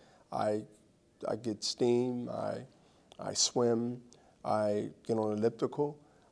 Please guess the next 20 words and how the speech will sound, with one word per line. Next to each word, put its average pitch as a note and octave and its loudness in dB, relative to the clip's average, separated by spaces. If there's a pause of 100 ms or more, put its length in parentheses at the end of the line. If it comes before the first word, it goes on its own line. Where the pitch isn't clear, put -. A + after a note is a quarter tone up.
(120)
I G#2+ 0 (840)
do B2+ 6
things B2 4
to A2+ -8
keep B2+ -4
the - -14
motor A#2 4
running. A2+ 0 (640)
Um, G#2+ 6 (1040)
I - 6
like B2 6
to A2+ -8
sweat, A#2+ 4
I G#2+ 4
like A#2+ 4
to A#2+ -10
keep B2+ -2 (240)
my A2 -2
body A2+ 8
fit. A#2 0